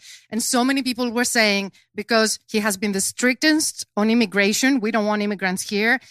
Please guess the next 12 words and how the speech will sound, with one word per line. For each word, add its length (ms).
And 140
because 380
he's 220
the 120
strictest 800
on 120
abortion." 580
And 120
there 60
were 240
two 240
things, 440